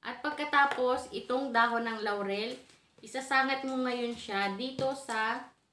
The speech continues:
papel. Ayan. Ganyan. Ayan, ganyan guys.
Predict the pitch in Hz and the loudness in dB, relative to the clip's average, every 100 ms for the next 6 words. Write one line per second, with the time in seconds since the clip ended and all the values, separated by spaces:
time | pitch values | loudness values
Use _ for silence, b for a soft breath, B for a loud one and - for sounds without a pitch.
0 | _ _ 190 190 - 190 185 175 185 - | _ _ -12 -10 -6 -4 -2 -4 -8 -10
1 | 170 175 175 170 160 - _ _ _ _ | -10 -8 -10 -12 -14 -18 _ _ _ _
2 | _ - - _ _ _ _ _ _ _ | _ -20 -20 _ _ _ _ _ _ _
3 | _ _ _ _ _ _ _ _ - - | _ _ _ _ _ _ _ _ -20 -18
4 | - - - - _ _ _ _ _ _ | -18 -18 -20 -20 _ _ _ _ _ _
5 | _ _ _ _ 185 175 180 185 196 226 | _ _ _ _ -12 -8 -6 -6 -6 -8
6 | 294 - - - - _ _ _ _ - | -12 -16 -20 -20 -20 _ _ _ _ -20
7 | - - - _ _ _ _ _ _ _ | -20 -20 -20 _ _ _ _ _ _ _
8 | _ _ _ _ _ _ _ _ _ _ | _ _ _ _ _ _ _ _ _ _
9 | _ _ 185 185 196 208 196 190 190 190 | _ _ -12 -8 -8 -4 -2 0 -2 0
10 | 196 220 247 | 0 0 -2